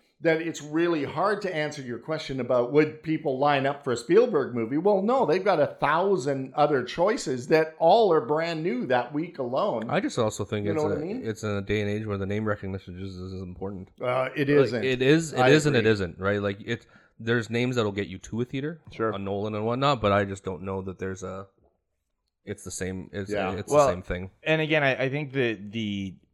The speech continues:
Speaker 3: volume that we're talking about here is worth, uh, pointing out as well, just in terms of, like, even YouTube. I know that the, uh, um, eh, newest generation tends to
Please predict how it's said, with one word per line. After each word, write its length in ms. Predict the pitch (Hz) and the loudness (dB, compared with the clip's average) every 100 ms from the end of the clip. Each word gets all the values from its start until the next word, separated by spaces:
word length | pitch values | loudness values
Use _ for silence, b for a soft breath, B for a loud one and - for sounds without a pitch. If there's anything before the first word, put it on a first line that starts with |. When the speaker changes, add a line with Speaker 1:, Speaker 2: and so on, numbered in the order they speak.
| - | -14
Speaker 3:
volume 560 | 104 113 127 131 120 | 0 2 4 2 -2
that 140 | 113 95 | -2 -2
we're 100 | 104 | -4
talking 340 | - 104 - | 0 0 0
about 180 | 101 95 | -4 -4
here 200 | 90 98 | -2 -4
is 160 | 90 - | -4 -4
worth, 260 | 104 98 - _ - | -2 -4 -8 _ -12
uh, 40 | - | -10
pointing 320 | - 101 92 | -6 -6 -4
out 120 | 90 | -6
as 100 | 85 | -8
well, 220 | 90 98 98 | -2 2 2
just 200 | - 98 | -2 -10
in 80 | 92 | -8
terms 260 | 95 87 | -6 -6
of, 160 | 90 85 - | -8 -10 -10
like, 160 | 95 | -10
even 200 | 113 123 92 | -8 -10 -10
YouTube. 420 | 139 123 - 87 82 | -12 -12 -12 -12 -10
I 120 | 101 | -8
know 140 | 107 | -6
that 220 | 107 98 - | -6 -8 -10
the, 340 | 98 92 87 _ | -12 -12 -14 _
uh, 460 | 82 95 92 90 87 - - | -10 -6 -6 -6 -8 -14 -12
um, 600 | 95 92 87 85 85 90 - _ _ - | -10 -8 -8 -10 -12 -16 -20 _ _ -20
eh, 100 | - - _ _ _ _ - | -20 -20 _ _ _ _ -12
newest 340 | 117 131 120 | -4 -2 -2
generation 720 | - 110 98 101 - 104 95 - | -4 -4 -2 -4 -6 -8 -8 -10
tends 280 | - 101 95 | -10 -8 -10
to 300 | - 95 92 | -10 -10 -10